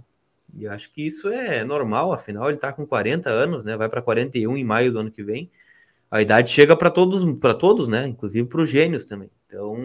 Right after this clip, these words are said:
eu acho plausível, né, que ele comece a, a projetar já o fim da carreira. Eu acho que ele já deve ter feito isso, né? Eu lembro de fazer uma pergunta pra ele na coletiva, se eu lembrar, que ele até se emociona, né? Ele chora, inclusive, que foi durante a pandemia, naquelas,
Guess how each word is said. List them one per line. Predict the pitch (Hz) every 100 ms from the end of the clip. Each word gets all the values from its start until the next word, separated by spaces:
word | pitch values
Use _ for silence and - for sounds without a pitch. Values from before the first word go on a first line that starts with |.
| 135 120 107 - _ _ _ _ _
eu | 98
acho | 101 -
plausível, | 151 151 123 196 165
né, | 117
que | 120
ele | 117
comece | 107 107 120 - 117
a, | 110 104 95
a | 95
projetar | 110 104 95 120 165
já | 135 135
o | 151
fim | - 127
da | 113
carreira. | 95 95 147 175
Eu | 101
acho | 120
que | -
ele | 107
já | 107
deve | 104 131 170
ter | 127
feito | - 123 123 117
isso, | 180 -
né? | 107 139
Eu | 113
lembro | 110 147 143
de | 123 120 107
fazer | 117 117
uma | 135
pergunta | 135 117 147 185
pra | 175 127
ele | 139
na | 123
coletiva, | 120 104 101 143 160 139
se | -
eu | 110
lembrar, | 104 107 131 180 _ _ _ _ _
que | 107
ele |
até | 101 120
se | 147
emociona, | 156 165 - 135 180
né? | 107 110 143 _
Ele | 101 98 98 _ _ _ _ -
chora, | 104 117 151
inclusive, | 113 - 101 107 131
que | 127
foi | 110 - 123
durante | 127 127 151
a | 156
pandemia, | 180 180 135 175 143
naquelas, | 95 104 101